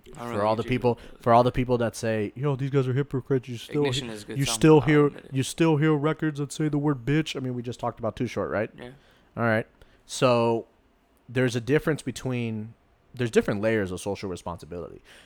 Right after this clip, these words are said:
Speaker 2: You can go all the way and be like, "Yo, I don't listen to, I don't listen to music that says bitch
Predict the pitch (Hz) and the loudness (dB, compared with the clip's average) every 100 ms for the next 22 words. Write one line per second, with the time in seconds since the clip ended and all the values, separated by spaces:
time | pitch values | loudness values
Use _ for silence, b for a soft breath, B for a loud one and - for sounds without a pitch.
0 | B - 170 508 349 104 123 165 110 - | B 0 4 4 2 -2 4 6 6 2
1 | 107 113 104 85 82 104 90 - _ _ | -2 0 -2 -8 -6 -4 -6 -12 _ _
2 | - 101 95 90 65 123 113 - 151 143 | -18 -14 -12 -14 -4 0 0 4 4 4
3 | 113 117 127 104 107 90 - b b - | 0 -6 -8 -10 -10 -10 -12 b b -6
4 | 143 120 117 113 - 101 117 113 110 92 | -4 -4 -8 -12 -14 -12 -10 -12 -10 -10
5 | - 98 87 120 156 175 | -8 -10 -4 4 6 4